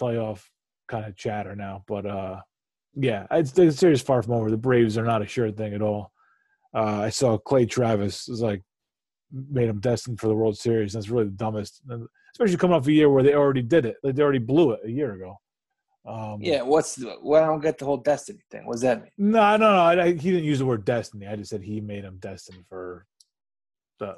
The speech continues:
Speaker 1: for the World Series.
Speaker 2: Putting the cart before the horse.
Speaker 1: Which, let me tell you, when a team's up two oh in a series, the mo-, the laziest thing to do as a fucking commentator is say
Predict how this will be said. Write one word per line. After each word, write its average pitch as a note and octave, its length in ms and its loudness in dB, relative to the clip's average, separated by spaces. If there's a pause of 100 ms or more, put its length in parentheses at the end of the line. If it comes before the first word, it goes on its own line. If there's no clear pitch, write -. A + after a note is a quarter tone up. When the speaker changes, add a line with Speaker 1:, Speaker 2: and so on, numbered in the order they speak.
Speaker 1:
for A2 100 -12
the G2+ 80 -10
World G2+ 180 -10
Series. F#2+ 500 -14 (260)
Speaker 2:
Putting D#3+ 260 4
the D3+ 80 2
cart C#3+ 320 2
before - 220 -10
the A#2+ 80 -12
horse. - 460 -8
Speaker 1:
Which, A3+ 200 4
let C4 100 6
me A#3+ 60 6
tell G#3+ 240 4
you, C#3+ 220 4
when F#3 180 2
a F3 60 2
team's G#3+ 300 0
up G3 140 4
two G3 240 2
oh F#3 100 4
in E3 60 -2
a C3+ 40 -4
series, C#3+ 420 0
the C3+ 100 -2
mo-, C#3+ 140 -4
the C3+ 140 -6
laziest C#3+ 560 2
thing C3+ 160 -4
to B2+ 80 -6
do B2+ 260 2
as G#2+ 120 -8
a G#2+ 40 -12
fucking A#2+ 320 -14
commentator G#2 640 -6
is G2 140 -16
say G#2 200 -10